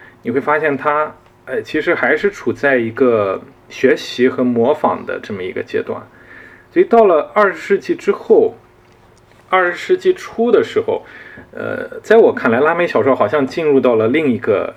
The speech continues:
极端，啊，大家好像开始转向我要刻意去写这种我非常拉美化的东西，呃，例如我的这个山川、我的雨林、安第斯山、我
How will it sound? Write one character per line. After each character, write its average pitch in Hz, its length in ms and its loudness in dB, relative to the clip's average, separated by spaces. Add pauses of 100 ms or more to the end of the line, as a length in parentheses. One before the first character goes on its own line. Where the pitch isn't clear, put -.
(120)
极 - 200 -12
端， 87 340 -6 (500)
啊， 98 140 -10
大 135 140 0
家 151 120 2
好 110 200 0
像 135 260 0
开 156 220 2
始 120 240 -4
转 107 320 -2
向 143 320 0
我 95 120 -2
要 113 140 -2
刻 160 180 0
意 156 120 2
去 165 180 -2
写 - 520 -6 (420)
这 131 160 2
种 110 180 0
我 104 100 2
非 151 140 2
常 139 180 0
拉 151 200 2
美 113 160 -2
化 104 200 -2
的 92 120 -8
东 98 200 -12
西， 110 220 -12 (600)
呃， 107 120 -6
例 123 140 4
如 123 200 6
我 107 140 2
的 110 180 -2 (540)
这 92 160 -10
个 98 140 -8
山 131 240 0
川、 127 360 -2 (200)
我 104 120 -6
的 107 460 -4 (140)
雨 113 160 -4
林、 110 320 -2 (460)
安 123 200 -2
第 123 140 0
斯 113 160 -6
山、 123 360 0
我 95 220 -6